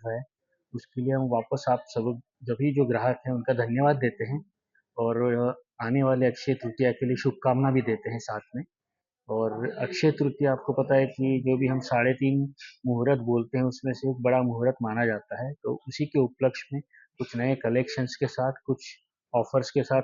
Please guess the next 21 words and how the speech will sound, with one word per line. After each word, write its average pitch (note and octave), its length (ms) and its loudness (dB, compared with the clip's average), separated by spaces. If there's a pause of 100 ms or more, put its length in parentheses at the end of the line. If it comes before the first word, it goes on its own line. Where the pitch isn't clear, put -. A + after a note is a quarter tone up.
हम A#2+ 140 -2
लोग B2 140 2
अभी B2 380 0 (460)
आए A2+ 180 2
हुए A#2+ 240 2
हैं। A#2 200 -4 (500)
और A2 340 2
अक्षय - 400 -4
तृतीया B2+ 400 2
के B2+ 140 -4
लिए B2 160 2
आप B2+ 120 2
देख B2+ 240 0
सकते - 320 -8
हैं B2 140 -2
कि B2+ 120 0
around B2 480 2 (500)
up C3+ 60 4
to - 340 -6
ट्वेंटी A#2+ 280 0
फ़ाइव C3 280 2